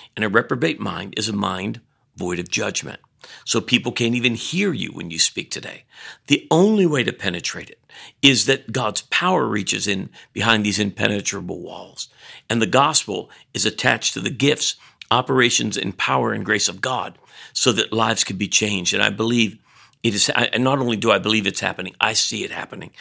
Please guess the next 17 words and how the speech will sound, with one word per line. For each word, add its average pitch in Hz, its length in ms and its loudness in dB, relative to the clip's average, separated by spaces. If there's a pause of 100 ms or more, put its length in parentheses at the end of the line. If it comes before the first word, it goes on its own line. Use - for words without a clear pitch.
(220)
It - 120 2
is 98 180 4
such - 480 2
a 92 80 -4
joy 98 300 -2
to 95 100 -4
watch. 90 480 -6 (640)
Now, 123 100 4
the, 139 140 -2
here's 180 260 0
what 175 140 -4
the 120 180 -4
Holy 127 200 0
Spirit - 380 0
gave 107 200 -2
me 101 100 0
clarity. 85 520 -6